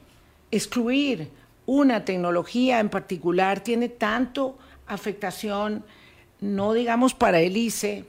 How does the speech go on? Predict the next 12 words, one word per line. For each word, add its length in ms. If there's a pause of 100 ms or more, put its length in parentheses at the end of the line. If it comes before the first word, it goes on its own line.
(220)
para 240
Liberty, 480
para 280
Claro 440
o 80
para 260
cualquiera 500
de 80
las 180
empresas 400
del 140
mercado, 600